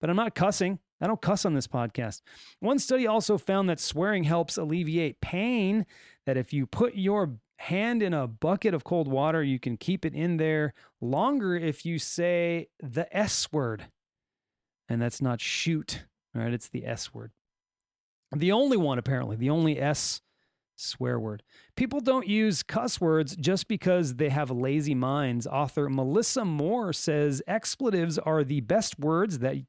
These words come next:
can, that you can use to insult people because they are much better than other words at getting a, uh, at getting at people's emotions. Swear words are also the best words to use if you hit your finger with a hammer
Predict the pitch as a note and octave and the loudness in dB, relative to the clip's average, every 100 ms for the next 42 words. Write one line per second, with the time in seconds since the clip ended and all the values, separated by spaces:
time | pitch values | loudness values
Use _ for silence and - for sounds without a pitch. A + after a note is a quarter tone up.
0 | - C3 B2 - - D3 D#3 F#3 E3 D#3 | -8 -6 -6 -12 -12 -4 -2 0 0 2
1 | F3 E3 D3+ E3 - D3+ C3+ - D#3 - | 2 0 -2 -4 -4 -2 -2 -2 -2 -2
2 | F3+ A#3 A3 F3+ E3 B2+ - - - - | -6 -4 -6 0 0 0 -4 -18 -20 -8
3 | C#3 D3 A3 - C#3 F#3+ C4 F#3 F3+ F3 | -4 -2 -2 -2 -2 0 2 2 0 0
4 | B3 B3+ D3+ C3+ C3+ E3+ D#3 A2 F3 C4+ | 0 0 2 2 0 -2 -4 0 2 2
5 | G#3 D#3 _ _ _ _ _ - C#3+ C#3+ | 0 -4 _ _ _ _ _ -4 -4 -2
6 | F3 D3 A3 A#3 - G3+ D#3+ C#3+ C3+ A3+ | -2 0 2 0 -2 -2 0 2 2 0
7 | D3 - - E3+ C4+ C#4 F#3 D#3+ F3 E3+ | -2 -4 -2 0 0 2 2 2 0 -2
8 | - - - - - _ C#3+ E3+ G3 - | -6 -8 -20 -20 -20 _ -4 2 2 2
9 | F#3 E3 C#3+ E3 - D3+ D3+ - - C3+ | 0 2 0 0 0 0 0 0 -4 0
10 | C#3+ D3 D3 C3+ - B2+ - - F#3 E3 | 2 2 0 -4 -2 -4 -2 -4 -2 -4
11 | - - B3 B3+ B3 B3 D#3+ D#3 C#3 G#3 | -4 -2 0 2 2 0 2 2 0 -2